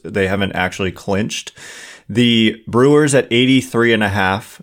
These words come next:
the Phillies at eighty-two, and then the Giants are next. And so they're still in a strong position. Their schedule remains tough going forward.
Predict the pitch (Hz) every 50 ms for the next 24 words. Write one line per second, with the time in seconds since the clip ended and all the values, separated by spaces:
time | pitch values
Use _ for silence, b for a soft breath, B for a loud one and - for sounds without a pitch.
0 | _ - 104 110 113 110 104 101 98 - - - - - 135 139 135 139 131 131
1 | 120 - - 117 123 117 117 107 110 - 151 151 147 123 107 107 113 113 117 117
2 | 110 110 113 117 127 139 135 131 113 101 98 107 113 - - - - - - -
3 | - 110 110 107 107 - 123 117 113 104 95 B B B B B B B B B
4 | B B _ _ _ _ _ _ _ _ _ _ _ _ _ _ _ - 123 131
5 | 131 135 135 135 131 - - - - 160 160 165 175 180 175 170 175 - 131 135
6 | 135 135 139 135 123 117 - - - 120 120 117 110 110 104 107 104 90 95 90
7 | 85 104 113 110 - - - - 131 135 139 135 156 160 156 147 139 127 120 120
8 | 120 123 123 123 117 - - 120 110 117 - - - 117 110 104 98 98 95 -
9 | 104 101 101 104 110 113 113 120